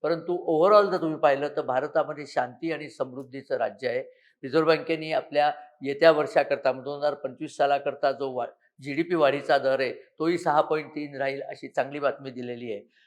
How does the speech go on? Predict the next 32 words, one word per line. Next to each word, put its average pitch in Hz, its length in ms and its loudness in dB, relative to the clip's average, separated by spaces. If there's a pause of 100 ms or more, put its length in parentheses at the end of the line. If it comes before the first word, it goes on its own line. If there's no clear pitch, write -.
(180)
हे 180 100 4
सगळं 185 260 4
शक्य - 380 0
झालं 175 300 4
कारण 165 340 0
शून्य 196 400 -4
मतदारांनी 143 760 -2 (320)
नरेंद्र 170 360 0
मोदींचं 143 440 -8
सरकार 143 440 0
पुन्हा 143 460 -4 (360)
यावर्षीसुद्धा, 139 760 0 (380)
या 151 140 -2
निवडणुकीत 139 460 -18
सुद्धा 143 300 -6
जिंकवून 131 400 -8
आणलं. 131 320 -4 (320)
पूर्ण 156 220 0
बहुमत 160 280 0 (120)
नाही 160 180 -4
तरी 160 160 -2
सरकार 170 360 2
बनवण्या 160 320 -4
इतके 156 280 -10
लोक 143 220 -8
तर 135 200 -4
नरेंद्र 127 340 -12
मोदींना 127 400 -12
तुम्ही 123 340 -16
निवडून 123 360 -14
दिले 123 180 -6
होते, 131 360 -6